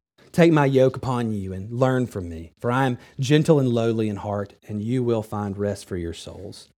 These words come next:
You know, we think of rest, and I think perhaps it's really helpful to think about it in the context of Romans six. This wrestling with sin that we deal with,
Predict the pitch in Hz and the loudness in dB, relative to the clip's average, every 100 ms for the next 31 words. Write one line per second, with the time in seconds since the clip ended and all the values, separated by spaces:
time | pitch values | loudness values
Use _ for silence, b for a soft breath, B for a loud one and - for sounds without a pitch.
0 | _ _ _ _ _ _ _ _ _ _ | _ _ _ _ _ _ _ _ _ _
1 | _ _ _ _ _ _ _ _ _ - | _ _ _ _ _ _ _ _ _ 0
2 | 135 127 170 175 131 123 131 123 123 117 | 2 4 6 6 4 2 2 2 -2 -4
3 | 143 143 120 127 123 123 113 127 120 139 | -4 -4 -4 -2 -2 -4 -10 -8 0 4
4 | 135 120 104 117 117 - 113 113 117 113 | 4 4 0 -2 -4 -4 -6 -4 -4 -4
5 | 113 107 107 104 - 113 110 107 104 - | -2 -4 -4 -8 -8 -8 -6 -8 -8 -8
6 | 101 98 _ _ 120 113 107 - 110 101 | -8 -8 _ _ -4 -2 -4 -6 -6 -6
7 | - - _ _ _ _ _ _ _ _ | -8 -20 _ _ _ _ _ _ _ _
8 | _ 120 127 139 143 - 139 127 123 110 | _ -4 4 4 4 2 2 2 0 -2
9 | - 123 127 120 120 113 110 113 127 127 | -6 -2 -2 -2 -4 -2 -2 0 0 -2
10 | - | -6